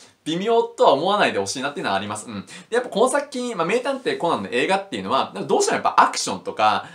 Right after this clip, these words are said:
まあ、そのキャラの掘り下げっていうところに重点を置いてる映画だと僕は思ってます。まあ、正直、コナンってミステリー要素めっちゃ強いとか、そういう作品ではそもそもないと僕は思ってるので、やっぱそのアクションシーン、やっぱ映画、まあ、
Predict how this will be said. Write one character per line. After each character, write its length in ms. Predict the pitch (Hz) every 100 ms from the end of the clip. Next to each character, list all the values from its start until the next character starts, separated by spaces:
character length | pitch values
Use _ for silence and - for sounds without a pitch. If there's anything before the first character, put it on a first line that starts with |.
| -
ま 60 |
あ、 20 | 151
そ 60 |
の 60 | 123
キ 120 | -
ャ 60 | 254
ラ 120 | 131
の 160 | 98 -
掘 160 | 135
り 60 | 180
下 160 | 233
げ 80 | 233
っ 20 |
て 60 | 254
い 20 |
う 40 | 247
と 40 |
こ 60 | 151
ろ 60 |
に 40 | 98
重 160 | 139
点 120 | 147
を 40 | 107
置 80 | 110
い 40 |
て 100 | 120
る 80 | 110
映 100 | 135
画 80 | 160
だ 60 |
と 60 | -
僕 100 | 139
は 60 |
思 140 | 98 120
っ 40 |
て 80 | -
ま 80 | 92
す。 60 |
ま 60 | 135
あ、 40 |
正 120 | - 202
直、 220 | - 339 - -
コ 100 | -
ナ 60 | 285
ン 40 |
っ 20 |
て 80 | -
ミ 100 | 104
ス 60 | 117
テ 120 | 220
リ 80 | 226
ー 40 |
要 60 | 277
素 100 | 104
め 100 | 104
っ 20 |
ち 60 | 160
ゃ 40 |
強 180 | 170 196
い 40 |
と 60 | -
か、 60 |
そ 100 | -
う 20 | 151
い 40 |
う 20 |
作 120 | 156
品 80 | 180
で 60 | 107
は 40 |
そ 80 | 175
も 60 | -
そ 60 |
も 60 | 95
な 100 | 127
い 80 | -
と 60 |
僕 160 | - -
は 80 | 98
思 140 | 123
っ 280 | - _ _
て 160 | 104 - _ _ _ _
る 100 | 123
の 140 | 117 92
で、 280 | 120 113 180 254 285
や 100 | 440
っ 20 |
ぱ 60 |
そ 100 | -
の 100 | 110 -
ア 140 | 120
ク 80 | -
シ 140 | -
ョ 60 | 165
ン 40 |
シ 100 | 160
ー 20 | 110
ン、 20 |
や 80 | 101
っ 20 |
ぱ 80 | 113
映 180 | 165
画、 220 | 202 202 196 -
ま 220 | 165
あ、 20 | 123